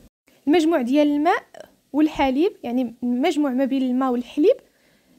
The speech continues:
عملت جوج كيسان ديال الماء مع نص كاس ديال الحليب، اي المجموع تلتمية وخمسين غرام.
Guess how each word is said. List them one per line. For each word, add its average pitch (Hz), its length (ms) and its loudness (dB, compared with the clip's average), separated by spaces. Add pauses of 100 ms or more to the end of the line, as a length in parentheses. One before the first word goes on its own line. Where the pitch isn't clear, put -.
عملت 269 500 -2
جوج 262 300 0
كيسان 277 440 0
ديال 240 340 -2
الماء 285 340 0
مع 277 180 -2
نص 330 260 -4
كاس 440 240 -6
ديال 294 240 0
الحليب، 226 380 -4 (240)
اي 415 220 2 (320)
المجموع 254 420 0 (260)
تلتمية 277 360 -2
وخمسين 359 520 -4
غرام. - 220 -10